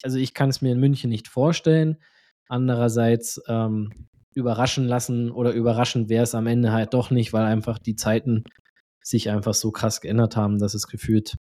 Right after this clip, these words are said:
irgendwie jeder auf dem Hot Seat sitzt. Das ist ja auch fast mittlerweile egal, in welcher Liga, wo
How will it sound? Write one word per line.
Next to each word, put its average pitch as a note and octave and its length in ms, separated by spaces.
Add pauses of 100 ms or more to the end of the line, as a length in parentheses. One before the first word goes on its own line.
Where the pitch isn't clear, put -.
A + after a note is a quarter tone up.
(640)
irgendwie A#2 280
jeder A2+ 300
auf G#2+ 180
dem A2 140
Hot - 140
Seat A2 260
sitzt. - 360
Das G#2+ 80
ist - 60
ja G#2 200
auch G2+ 140 (640)
fast - 280 (100)
mittlerweile C3 520
egal, A#2 340
in A2 100
welcher A2+ 240
Liga, A2 400
wo G#2 180